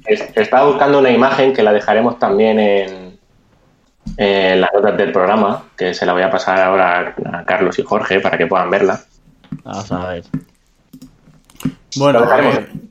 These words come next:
Speaker 3: que es que Ju-, Juan, como, o sea, primero se perdió, <laughs> se perdió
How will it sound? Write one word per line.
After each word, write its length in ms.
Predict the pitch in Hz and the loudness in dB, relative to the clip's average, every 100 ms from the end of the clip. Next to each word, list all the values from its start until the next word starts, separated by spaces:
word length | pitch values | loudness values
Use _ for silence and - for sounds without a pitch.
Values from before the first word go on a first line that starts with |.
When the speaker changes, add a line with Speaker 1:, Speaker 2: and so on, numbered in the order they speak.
| _ _ _ _ | _ _ _ _
Speaker 3:
que 120 | 117 | -12
es 100 | 113 | -10
que 160 | - 131 | -4 -4
Ju-, 280 | - - 117 | -6 -14 -8
Juan, 360 | - 135 139 | -2 0 -2
como, 520 | 135 113 107 104 98 | -4 -4 -4 -4 -6
o 60 | 101 | -6
sea, 180 | - 113 | -6 -6
primero 320 | 113 135 117 | -6 -4 -6
se 160 | 113 110 | -8 -8
perdió, 420 | 107 107 120 135 - | -8 -4 -2 -2 -4
<laughs> 100 | - | -12
se 200 | - 156 | -6 -6
perdió 840 | 147 131 113 135 139 147 147 139 | -4 -6 -6 -2 0 2 2 0